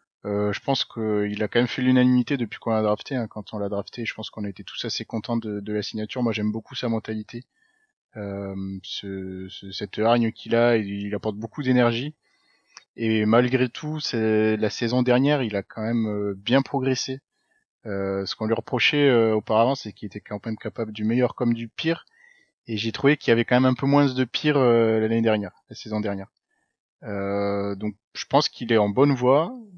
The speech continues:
Il, c'est quand même, il devient une pièce, euh, maîtresse quand même de la,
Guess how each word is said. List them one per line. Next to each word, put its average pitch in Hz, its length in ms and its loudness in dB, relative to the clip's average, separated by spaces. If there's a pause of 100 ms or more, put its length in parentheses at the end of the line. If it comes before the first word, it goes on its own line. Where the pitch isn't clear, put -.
(480)
Il, 104 540 -8
c'est - 100 -8
quand 120 100 2
même, 110 280 2
il 113 140 -14
devient 123 240 2
une 131 160 4
pièce, - 340 -2
euh, 110 240 -2
maîtresse 110 400 -4
quand - 140 -10
même 110 120 -2
de 101 100 -6
la, 98 340 -8